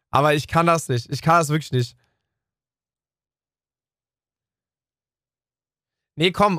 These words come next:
Wei-, wisst ihr, gutes Karma. Schreib einfach nicht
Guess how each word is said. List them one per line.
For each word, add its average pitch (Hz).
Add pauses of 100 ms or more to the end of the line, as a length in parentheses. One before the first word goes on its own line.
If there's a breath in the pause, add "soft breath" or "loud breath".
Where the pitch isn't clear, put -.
(160)
Wei-, 226
wisst 349
ihr, 302
gutes 233
Karma. 143 (1700)
Schreib 214
einfach 214
nicht 180